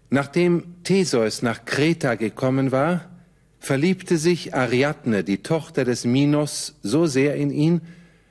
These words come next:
dass sie ihren Bruder verriet und den Fremden rettete.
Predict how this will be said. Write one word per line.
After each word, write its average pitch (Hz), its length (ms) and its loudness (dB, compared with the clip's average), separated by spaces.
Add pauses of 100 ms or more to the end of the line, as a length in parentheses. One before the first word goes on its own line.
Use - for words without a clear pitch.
(220)
dass 139 220 0
sie 147 80 -6
ihren 131 320 2
Bruder 147 480 2
verriet 131 760 -2 (760)
und 127 260 -2
den 123 120 2
Fremden 139 680 -2
rettete. 127 600 -4